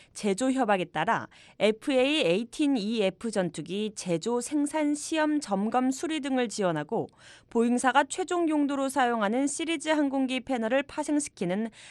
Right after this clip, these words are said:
방산 물품과 서비스, 기술 데이터 이전에 관한 수출 면허 승인을 금지한다는 겁니다. 보잉의 에프에이 에이틴 이에프 슈퍼호넷 전투기는 미 해군의 항공 전술무기로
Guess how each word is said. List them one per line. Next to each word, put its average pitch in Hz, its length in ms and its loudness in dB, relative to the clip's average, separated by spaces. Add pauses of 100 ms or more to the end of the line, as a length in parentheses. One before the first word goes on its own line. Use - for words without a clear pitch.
(140)
방산 247 400 0
물품과 240 600 0
서비스, 262 600 -2 (360)
기술 277 380 0
데이터 254 420 2
이전에 220 460 2
관한 208 300 2
수출 311 400 -4
면허 277 320 2
승인을 196 480 -2
금지한다는 240 760 -2
겁니다. 131 380 -10 (560)
보잉의 254 500 4
에프에이 311 480 0
에이틴 269 580 0
이에프 262 420 -2
슈퍼호넷 311 580 -2
전투기는 190 680 -4
미 226 160 -2
해군의 285 420 2
항공 330 460 -2
전술무기로 214 880 -2